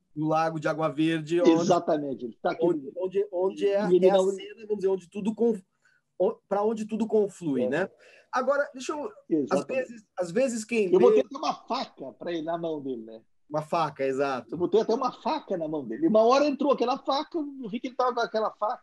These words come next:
Speaker 2: e eu disse, eu não sabia o que eu ia fazer com ela. Porque eu não sabia pra onde que ia, onde é que ia. Aí o livro ia me dizer, né? Foi, foi dizer, não. É, ele não seria uma pessoa de, de atitudes trágicas, ou de se matar,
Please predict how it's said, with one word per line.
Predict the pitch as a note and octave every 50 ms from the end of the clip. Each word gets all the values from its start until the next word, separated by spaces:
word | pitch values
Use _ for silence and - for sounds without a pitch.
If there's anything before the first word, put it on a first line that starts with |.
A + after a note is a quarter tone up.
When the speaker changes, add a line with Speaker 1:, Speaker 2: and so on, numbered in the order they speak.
| - C#4
Speaker 2:
e | A#3+ C4+ C4
eu | A#3+
disse, | G#3 - - B3
eu | B3+ B3+ - - G#3+ A3+
não | A#3+
sabia | G#3 - F#3+ F3+ G3 C#4
o | C4
que | -
eu | F#3+ D#3+
ia | D3+
fazer | - C3+ B2+ C3+ B2+
com | - A#2
ela. | F#2+ - _ _ _ _ _ _ _ _ _ _ _ _ _ _ _
Porque | - E3 - E3
eu | D#3
não | F3
sabia | E3+ - G3+ F#3+ A3 A#3+
pra | - B3+ A#3+
onde | A#3+ C#4 D#4+ D#4 B3+
que | - D#4 E4+ -
ia, | C#4 C#4 C4+ B3+ B3 A#3+ C#4+
onde | A#3+ G#3+ G3+ F#3+ F#3+ G3 F#3+ G#3+
é | G#3+
que | - - A3
ia. | A#3+ A#3+ A#3 F3+ - D#3+ - - -
Aí | C#3+ D#3+ F#3 A3
o | B3 A#3 G#3+
livro | G#3+ A#3 A#3+ C4+
ia | C#4+ C#4
me | C#4+ D4+ E4
dizer, | F4+ D#4+ E4+ F4 F#3 D3
né? | C3 - - -
Foi, | E3 F3+ G3+ G#3 E3+ - - - - _ _
foi | F#3 F#3 F#3+ F#3+
dizer, | F#3+ G3 G3 G#3+ A#3
não. | A3 G3 D3+ G#2+ F#2+ - _ _ _ _ _ -
É, | - C#3+ D3 C#3 C#3+ D#3 D#3+
ele | F3 A3
não | G#3+ A3 A#3 G3
seria | - - G3+ F#3+ G3 G#3 G#3+ G3
uma | F3 D#3+ C#3
pessoa | - D3+ C3 - - D3+ C3
de, | C3 C3+ C3
de | A#2 A2+ C3 C3
atitudes | B2+ - - - - D3 C3+ A#2 - -
trágicas, | - - C3+ C#3+ D3+ D3 B2+ C3 - C#3+ B2+ -
ou | C#3 B2+
de | A2+ -
se | - C#3+ C3
matar, | B2+ A2+ - - C3 C3 D3 D#3 E3